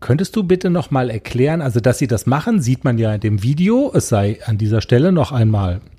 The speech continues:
wärmstens empfohlen. Warum machen die das? Warum ist das so wichtig für die Pferde? Welche Bedeutung hat das? Knabbern am Fell. Wir machen's ja auch nicht. <laughs> Dass du mich laust oder sowas, ja, das machen die.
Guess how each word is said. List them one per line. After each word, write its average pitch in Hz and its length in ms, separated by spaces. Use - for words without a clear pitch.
wärmstens 110 640
empfohlen. 123 640
Warum 185 360
machen 226 300
die 214 120
das? 214 440
Warum 143 720
ist - 200
das - 120
so 104 180
wichtig 196 360
für 214 140
die 185 140
Pferde? 185 680
Welche 98 360
Bedeutung 190 580
hat 117 180
das? - 300
Knabbern 185 640
am 185 180
Fell. 110 380
Wir 185 120
machen's 214 300
ja 226 140
auch 233 180
nicht. 110 300
<laughs> - 1300
Dass - 180
du 117 160
mich 107 260
laust 151 420
oder 123 160
sowas, 104 360
ja, 208 180
das 180 160
machen 151 240
die. 147 160